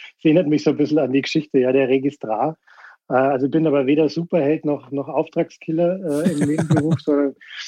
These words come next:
äh, wir, wir registrieren und verwalten ganz schnöde, äh, Internetdomains, also Domainnamen, also zum Beispiel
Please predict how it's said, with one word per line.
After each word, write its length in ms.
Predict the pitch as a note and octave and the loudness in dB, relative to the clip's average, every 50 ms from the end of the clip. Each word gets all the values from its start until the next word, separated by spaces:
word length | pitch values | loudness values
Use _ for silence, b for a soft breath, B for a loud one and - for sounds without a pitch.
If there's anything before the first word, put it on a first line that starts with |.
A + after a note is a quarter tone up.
| B B B B B _ _ - | B B B B B _ _ -2
äh, 320 | D#3+ C#3 C#3 C#3+ C#3+ C#3 A#2+ | 0 2 4 4 2 0 -2
wir, 440 | A#2 C#3 D#3 E3+ E3 E3 E3 D3 C3 | -2 0 2 2 2 2 0 -2 -2
wir 240 | D3 D#3 D#3 D3 | -2 0 0 0
registrieren 600 | C3+ D3+ D3+ D3 F3+ F#3 - - D3+ F#3 A3 G#3 | 0 0 0 0 -2 -4 -2 -2 0 2 2 2
und 140 | G3 E3 D3+ | 0 -2 -2
verwalten 800 | - E3 D#3 C3+ B2+ C#3 E3+ F#3 F#3 F#3+ F#3 F3+ F3+ F3+ F#3 F3+ - | -2 -2 0 0 2 0 0 -2 -2 -2 -2 -2 0 -2 -4 -4 -4
ganz 240 | D#3 D3 E3+ E3+ | -4 -4 -4 -4
schnöde, 1400 | - - - D3+ D3+ D#3+ E3+ D#3 E3 D#3 D#3 D#3 D#3 D3+ D#3+ E3+ F#3 G3 F#3 C#3+ C#3 C#3 C#3 C#3 C#3 C#3 C#3+ D#3 F#3+ A#3 | -6 -6 -4 -2 -2 -2 0 0 2 2 2 4 4 2 2 0 -2 -4 -4 -2 0 0 0 0 0 0 -2 -4 -6 -10
äh, 340 | - _ _ _ _ - | -14 _ _ _ _ -2
Internetdomains, 1120 | F#3+ F#3 F3+ E3 C#3+ C3 B2+ - - C#3 A#2+ A#2 A2 G#2+ G#2+ G#2+ G#2 - _ _ _ _ _ - | -2 0 0 0 0 0 0 0 0 0 0 0 -2 -6 -6 -8 -10 -14 _ _ _ _ _ -10
also 280 | C#3 A#2 A#2 B2 A#2+ A2+ _ _ - | -10 -8 -8 -8 -10 -12 _ _ -2
Domainnamen, 840 | - C#3 B2+ B2+ C3 C#3 C#3+ C#3+ C3+ A#2 G#2 G2+ G#2 A2 A2 G#2+ A2+ | -2 0 2 2 2 2 2 2 2 0 0 -2 -2 -4 -6 -6 -6
also 160 | A#2 A2 A#2+ A#2+ | -6 -6 -6 -6
zum 180 | - - C3 | -6 -4 -4
Beispiel 460 | B2 A#2+ A#2+ - - C3+ C3 C3 B2+ | -4 -4 -4 -4 0 2 2 2 2